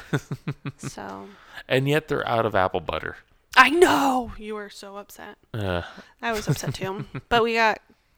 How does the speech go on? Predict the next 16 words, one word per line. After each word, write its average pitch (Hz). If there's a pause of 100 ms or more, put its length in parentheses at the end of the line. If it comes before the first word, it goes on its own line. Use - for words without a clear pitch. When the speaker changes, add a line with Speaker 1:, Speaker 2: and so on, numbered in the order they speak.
(160)
Speaker 2:
uh, -
kettle 202
corn. 208 (360)
Speaker 1:
Yep, 113 (120)
got 110
some 101
kettle 95
corn 95
Speaker 2:
And 98
Speaker 1:
that -
Speaker 2:
Jackson 220
bounced 208
on 208
the 202 (240)
big 220
balloon. 208